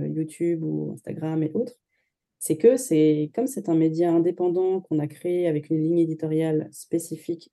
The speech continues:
qui vous, euh, engage, parce qu'on vous écoute, parce que vous avez, euh, un certain avis, euh, quand vous avez ce type de proposition, faut pas juste voir l'argent et,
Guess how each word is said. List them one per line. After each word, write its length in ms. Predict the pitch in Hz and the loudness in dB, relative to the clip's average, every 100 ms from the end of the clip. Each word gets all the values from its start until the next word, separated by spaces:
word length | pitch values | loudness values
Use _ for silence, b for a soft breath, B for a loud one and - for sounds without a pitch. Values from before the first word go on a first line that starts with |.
| _ | _
qui 120 | - | -8
vous, 480 | 147 151 196 226 - _ | -6 -4 -2 -2 -4 _
euh, 340 | 156 147 147 143 | -4 -2 -2 -2
engage, 500 | 151 151 214 247 220 - _ _ _ _ | 0 0 2 0 -4 -8 _ _ _ _
parce 140 | 151 | -6
qu'on 120 | - 151 | 0 0
vous 160 | 156 | 2
écoute, 260 | 165 170 - | 0 0 -4
parce 180 | 120 - | -4 -2
que 100 | 180 | -4
vous 500 | 165 151 180 202 160 | -2 -2 0 2 2
avez, 300 | 151 160 160 | 2 2 2
euh, 220 | 143 147 151 | 0 -2 -6
un 120 | 151 | -8
certain 280 | 147 147 156 | -6 -2 0
avis, 340 | 151 185 277 - _ _ _ _ - | 0 0 -4 -6 _ _ _ _ -4
euh, 260 | 147 139 139 | -2 0 -2
quand 140 | 139 | 0
vous 140 | 180 170 | 2 4
avez 100 | 170 | 2
ce 140 | 170 | 0
type 220 | 143 208 185 | -8 -4 -2
de 60 | |
proposition, 760 | 165 156 156 147 143 185 202 214 | 0 0 -2 -2 -2 0 2 2
faut 120 | 214 | 0
pas 100 | 156 | 0
juste 320 | 156 151 - - | 0 -4 -10 -4
voir 300 | 151 165 - | -2 -2 -2
l'argent 640 | 147 147 147 156 165 170 - | -2 -2 -2 0 2 2 0
et, 180 | 151 | -2